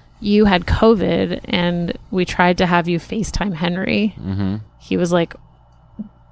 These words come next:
Speaker 1: terrified. <laughs>
Speaker 2: He was very confused by it.
Speaker 1: Yeah, he was like, "What is happening?"
Speaker 2: How is Dita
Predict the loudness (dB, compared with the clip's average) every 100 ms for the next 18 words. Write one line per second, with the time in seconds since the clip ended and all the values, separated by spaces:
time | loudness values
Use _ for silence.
0 | 0 2 2 2 -2 -2 -2 0 2 2
1 | 0 -4 -12 -18 -10 -8 -2 0 0 -2
2 | -6 -8 -6 -4 -4 0 2 2 0 -2
3 | -4 -4 0 2 2 0 -2 -4 -4 -4
4 | -4 -8 -4 0 2 2 0 -2 -4 -4
5 | -4 -6